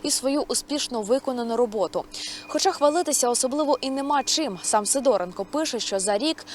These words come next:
провів усього лише три виїзних прийоми з виборцями. А от адреса для проведення робіт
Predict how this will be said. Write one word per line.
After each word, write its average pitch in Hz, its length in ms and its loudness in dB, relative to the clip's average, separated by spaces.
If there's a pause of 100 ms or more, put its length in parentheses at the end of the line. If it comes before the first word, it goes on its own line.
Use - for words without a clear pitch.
(220)
провів 254 400 2
усього 247 320 0
лише 269 300 2
три 277 280 0
виїзних 226 440 0
прийоми 233 500 0
з 185 80 0
виборцями. 175 640 -2 (640)
А 320 60 10
от 359 160 8
адреса 277 400 4
для 196 120 2
проведення 262 460 0
робіт 285 280 2